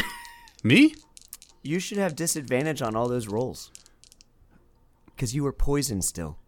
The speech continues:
Speaker 2: I was poisoned?
Speaker 1: Remember you got hit by the tail spikes? And they,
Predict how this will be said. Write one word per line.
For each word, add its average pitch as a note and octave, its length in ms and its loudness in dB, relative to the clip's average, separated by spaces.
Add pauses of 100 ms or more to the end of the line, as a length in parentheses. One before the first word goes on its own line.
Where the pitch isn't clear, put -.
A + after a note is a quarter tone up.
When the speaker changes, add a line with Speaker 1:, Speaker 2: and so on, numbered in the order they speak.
(840)
Speaker 2:
I A#2+ 60 0
was A2+ 120 0
poisoned? C3+ 520 2 (1000)
Speaker 1:
Remember A2+ 360 0
you C3 140 0
got A#2+ 200 2
hit B2 220 -4
by A#2+ 100 -2
the G2 80 -2
tail A2+ 240 -4
spikes? - 500 -8 (460)
And F#2+ 160 -4
they, F2+ 120 -4